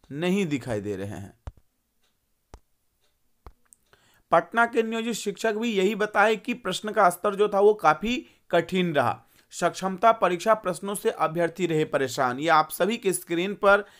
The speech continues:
आप देख रहे होंगे, ये पटना की न्यूज़ है। सभी अखबारों ने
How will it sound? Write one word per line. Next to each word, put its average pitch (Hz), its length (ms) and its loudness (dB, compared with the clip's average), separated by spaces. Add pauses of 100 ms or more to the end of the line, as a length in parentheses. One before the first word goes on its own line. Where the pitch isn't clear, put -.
(200)
आप 156 180 2
देख 180 280 0
रहे 196 80 2
होंगे, 202 200 -2
ये 220 140 -4
पटना 175 460 0
की 170 180 -2
न्यूज़ 143 340 0
है। 131 60 0
सभी 185 320 0
अखबारों 208 460 6
ने 226 200 -2